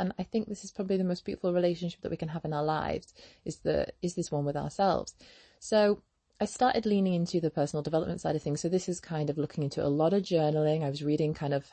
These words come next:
you know, a bunch of different self-help books, and I was, you know, doing the meditation, the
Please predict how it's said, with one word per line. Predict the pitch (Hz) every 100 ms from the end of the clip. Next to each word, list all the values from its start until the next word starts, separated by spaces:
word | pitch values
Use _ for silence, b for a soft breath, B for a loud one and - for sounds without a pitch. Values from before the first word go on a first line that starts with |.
| - -
you | 147
know, | 143
a |
bunch | 143 151
of |
different | 156 151 151
self-help | 147 147 139 143
books, | - 139 - - - B B B B
and | 156 139 135 135 131 139 -
I | 156 143 139
was, | 139 139 131 131 131 127 131 - _ _ _
you | 165 135
know, | 123 123
doing | 139 127
the | 127
meditation, | 127 120 - 165 165 - 143 135 131
the | 127 123 131